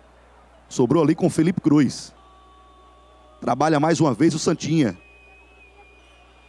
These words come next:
Driblou o Jonathan. Tentou tocar a bola. Uma boa oportunidade. Chega o Santinha, bateu pro gol. Carlos Eduardo! Defendeu mais uma vez o goleirão alvinegro. Paga geral.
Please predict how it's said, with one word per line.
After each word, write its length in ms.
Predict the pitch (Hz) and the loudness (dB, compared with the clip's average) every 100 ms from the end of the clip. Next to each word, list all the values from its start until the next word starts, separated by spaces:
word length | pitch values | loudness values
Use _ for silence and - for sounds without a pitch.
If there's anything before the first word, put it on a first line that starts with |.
| - - | -10 0
Driblou 460 | 147 110 151 185 | 0 2 4 4
o 40 | 143 | 2
Jonathan. 640 | 151 208 226 196 196 185 - - _ - | 2 2 2 0 -2 -4 -6 -20 _ -4
Tentou 320 | 165 - 220 | -2 0 -2
tocar 220 | - 196 | 0 -2
a 20 | |
bola. 240 | 156 233 185 - 240 | 0 0 -2 -4 0
Uma 220 | 285 233 | 2 0
boa 240 | 170 294 | 0 0
oportunidade. 540 | 294 269 285 269 294 262 | 2 0 0 0 0 0
Chega 200 | 294 311 | 0 0
o 60 | |
Santinha, 320 | 285 277 277 | 0 0 -2
bateu 240 | 330 302 302 | -2 -2 -2
pro 140 | 320 | -2
gol. 200 | 330 330 | 0 -2
Carlos 880 | - 330 339 339 330 311 370 339 165 | -2 -2 0 0 0 0 -2 -2 0
Eduardo! 840 | 294 349 320 359 339 339 330 269 320 302 285 277 262 247 233 220 214 190 185 160 - - - - | 0 0 -2 0 2 2 2 0 2 4 6 6 4 4 2 2 0 -2 -2 -4 -6 -18 -20 -2
Defendeu 1200 | 247 320 330 311 208 302 302 254 185 233 311 320 | 0 2 0 -2 -4 -4 -2 -2 -2 2 2 2
mais 380 | 302 285 262 185 | -2 -2 -2 -2
uma 380 | 302 302 294 170 | -4 -2 -4 -4
vez 420 | 160 254 320 262 | -4 -4 -2 -6
o 80 | 269 | -6
goleirão 400 | 277 269 247 285 | -2 0 0 -2
alvinegro. 500 | 247 208 277 269 262 | -4 -2 -4 -4 -10
Paga 520 | - 262 294 269 262 | -10 -6 -4 -4 -6
geral. 760 | - 294 254 214 269 220 147 | 0 0 2 2 0 -2 -6